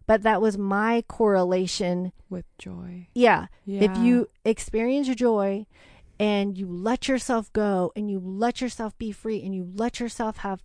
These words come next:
Speaker 1: fun, bad business around the corner.
Speaker 2: I know.
Speaker 1: Something bad's gonna happen.
Speaker 2: And do you feel like, I mean, 'cause I relate to this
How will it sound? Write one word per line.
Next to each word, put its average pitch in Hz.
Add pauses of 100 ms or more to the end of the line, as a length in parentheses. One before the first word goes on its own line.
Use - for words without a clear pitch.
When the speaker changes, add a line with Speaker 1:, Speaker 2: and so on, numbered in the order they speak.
Speaker 1:
fun, 247 (1500)
bad 190
business 190
around 185
the 185
corner. 170
Speaker 2:
I 190
know. 190
Speaker 1:
Something 190
bad's 185
gonna 196
happen. 185 (180)
Speaker 2:
And 214
do 202
you 208
feel 240
like, 185
I 190
mean, 175 (320)
'cause 196
I 180
relate 175
to 185
this 170